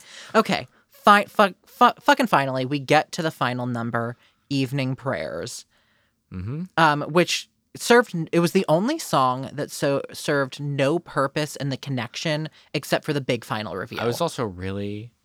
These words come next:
Speaker 2: <laughs> really upset
Speaker 1: Mm-hmm.
Speaker 2: because, as I said earlier, all of the Mother songs are actually real slappy.
Speaker 1: Mm-hmm.
Speaker 2: They're real good.
Speaker 1: This was really bad.
Speaker 2: I think she was the worst singer I've ever heard.
Speaker 1: They couldn't even pitch her correctly.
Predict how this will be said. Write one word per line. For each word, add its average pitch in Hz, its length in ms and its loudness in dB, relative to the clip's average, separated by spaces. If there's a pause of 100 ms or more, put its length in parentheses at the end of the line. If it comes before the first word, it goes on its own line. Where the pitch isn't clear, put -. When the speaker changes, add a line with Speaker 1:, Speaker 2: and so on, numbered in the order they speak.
Speaker 2:
<laughs> - 160 -20
really 101 160 -10 (260)
upset 123 560 -10 (280)
Speaker 1:
Mm-hmm. 127 320 -6
Speaker 2:
because, - 360 -14 (920)
as 92 200 -6
I 95 100 -2
said 117 220 -6
earlier, 139 360 -8 (560)
all 110 240 4
of 185 80 -4
the 196 100 -2
Mother 190 320 0
songs 123 720 -6 (400)
are 98 140 -4
actually 101 320 -2
real 95 340 -2
slappy. 87 560 -4 (180)
Speaker 1:
Mm-hmm. 139 200 -2
Speaker 2:
They're 101 100 0
real 104 440 0
good. 101 440 2 (760)
Speaker 1:
This 127 200 -12
was 127 160 -12
really - 260 -16
bad. - 320 -10
Speaker 2:
I 117 140 2
think 123 180 -2
she 123 240 -4
was 107 240 -4
the 113 100 -6
worst 113 540 -2
singer 120 400 -2
I've 117 160 -2
ever 127 320 0
heard. 151 420 0
Speaker 1:
They 170 140 4
couldn't 208 220 0
even 127 260 -2
pitch - 360 -8
her 95 120 -2
correctly. - 460 -10